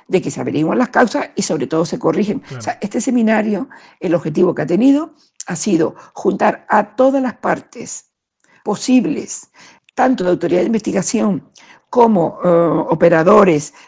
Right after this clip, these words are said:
Speaker 1: eh, industria, eh, fabricante, que al final no vinieron, víctimas, usuarios, todos los que tenían algo que aportar vinieron a este seminario. Desde luego se hizo poco y ha sido muy novedoso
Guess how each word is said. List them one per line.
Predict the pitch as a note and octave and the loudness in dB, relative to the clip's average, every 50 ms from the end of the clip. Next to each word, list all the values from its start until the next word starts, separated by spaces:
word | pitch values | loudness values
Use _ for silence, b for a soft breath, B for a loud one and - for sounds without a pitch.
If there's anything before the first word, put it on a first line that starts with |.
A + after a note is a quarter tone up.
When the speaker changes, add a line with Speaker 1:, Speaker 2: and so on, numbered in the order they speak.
| b _ | b _
Speaker 1:
eh, | - F3+ F#3 F3+ F3+ F3 E3+ E3+ E3+ E3+ E3+ E3 D#3+ E3+ F3 E3 D#3 D#3 D#3 - E3 - - - C#4 - A3+ B3+ A#3 C4+ | -4 0 2 2 4 4 4 4 4 2 2 2 0 0 0 0 0 0 -2 -2 -4 -4 -4 -4 -6 -8 -10 -14 -6 -2
industria, | G3 F#3+ F#3 F3+ E3 A#3 C4 B3+ - - - - D#3+ D#3+ D3 C#3 D3 B B B B B | 0 0 2 4 4 6 6 6 4 0 -2 0 0 2 2 0 -4 B B B B B
eh, | E3 F3 E3+ E3 | -4 0 0 0
fabricante, | E3 F3 D#3+ D#3+ E3 D3 - G3+ G#3+ A3 A#3 A#3 G3 - - C#3 - - | 0 0 0 0 0 -2 2 2 4 4 4 2 0 -2 -4 -6 -6 -8
que | _ - A2 | _ -8 -8
al | A#2+ - | -8 -6
final | - C#3+ D3 D#3 D#3 | -6 -2 -2 0 0
no | D#3 D#3+ | 0 0
vinieron, | D#3 D3+ D#3 - G3 - F3+ F3 D3+ D3 - B B B B B _ _ _ - - | 0 0 0 0 2 2 2 0 -2 -4 -8 B B B B B _ _ _ -14 -2
víctimas, | - G3 C4+ D4+ - - - A#3+ F#3+ F3+ D#3+ D3+ D3 | 4 6 6 6 6 4 0 0 0 2 0 -2 -2
usuarios, | E3 D3+ - G#3 A3+ B3+ C#4 C4 B3 B3+ D4 C#4 b b b b b b _ _ _ _ _ _ _ - | -2 -4 2 4 6 6 6 6 6 4 2 2 b b b b b b _ _ _ _ _ _ _ 0
todos | - D4+ C#4+ B3 G#3+ F#3+ | 4 4 6 6 4 2
los | F3 F#3+ | 2 0
que | - G3+ | 0 -2
tenían | D3+ F#3+ G3 G#3 G#3 F#3+ | -2 -2 0 0 -2 -2
algo | F#3 G3 F#3 E3+ - | -2 -2 -2 -2 -4
que | F#3 | -4
aportar | F3 - D#3+ E3 - - D#3+ F3 F#3+ A3+ b b b b b | -4 -6 -6 -8 -6 -6 -4 -4 -4 -6 b b b b b
vinieron | - - E3 D#3+ F#3 F3+ F#3 | -2 -2 0 0 0 -2 -4
a | |
este | F3+ - - | -6 -8 -8
seminario. | E3+ D#3+ D#3+ F3 F3 F3+ D#3+ D#3+ D#3+ - - _ | -8 -6 -4 -2 -2 0 -2 -2 -4 -6 -14 _
Desde | - F3 - D#3 | -8 -6 -4 -2
luego | D3+ E3+ F#3 G#3 G3+ | -2 -2 -2 -2 -4
se | - F3+ | -2 -4
hizo | F#3+ - - E3 | -4 -2 -4 -6
poco | - - G#3 G3+ - - - B B B B | -4 -4 -4 -4 -4 -8 -8 B B B B
y | - D#4 F3 | -2 0 0
ha | D#3+ | 0
sido | - - G3+ G3 F3+ D3+ | -2 -4 -2 -2 0 -2
muy | D#3 E3 G3 G#3 | 0 0 -2 0
novedoso | - - - F#3+ G3+ A3+ A3 - - E3+ G#3+ B3+ _ | 0 0 0 0 0 0 -2 -4 -8 -10 -10 -10 _